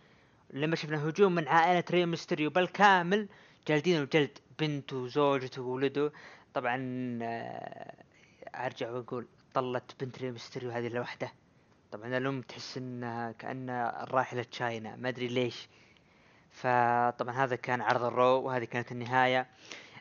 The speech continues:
النهاية اللي أنا ما حبيتها أبدًا.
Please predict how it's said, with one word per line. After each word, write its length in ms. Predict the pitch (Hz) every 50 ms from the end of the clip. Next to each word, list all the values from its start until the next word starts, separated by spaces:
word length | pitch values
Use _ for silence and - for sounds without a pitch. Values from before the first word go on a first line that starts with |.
| - 131
النهاية 440 | 139 143 160 170 165 170 180 175
اللي 140 | 165 156 160
أنا 140 | 160 156 151
ما 160 | 151 160 156
حبيتها 800 | - - 147 147 131 127 123 123 151 147 143 139 - 151 143 135
أبدًا. 600 | 139 - - 160 147 151 147 127 147 143 147 139